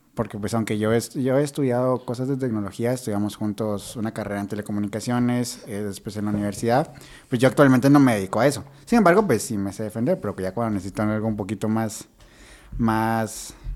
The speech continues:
más serio, pues, llamo, llamo a Lester. <laughs> Llamo a Lester y, pues, ahí nos, nos estuviste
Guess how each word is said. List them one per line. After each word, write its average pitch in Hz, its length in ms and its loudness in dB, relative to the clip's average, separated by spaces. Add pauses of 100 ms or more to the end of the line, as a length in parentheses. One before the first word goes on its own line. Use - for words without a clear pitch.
(260)
más 110 200 -2
serio, 123 320 0
pues, 101 180 -4
llamo, 95 400 -4 (140)
llamo 104 260 0
a - 40 4
Lester. 190 1000 6
<laughs> 285 580 -4
Llamo 139 160 4
a 135 40 4
Lester 143 360 2
y, 120 100 0
pues, 101 220 -6
ahí 98 160 -4
nos, 101 180 -2
nos 107 140 -4
estuviste 92 400 -10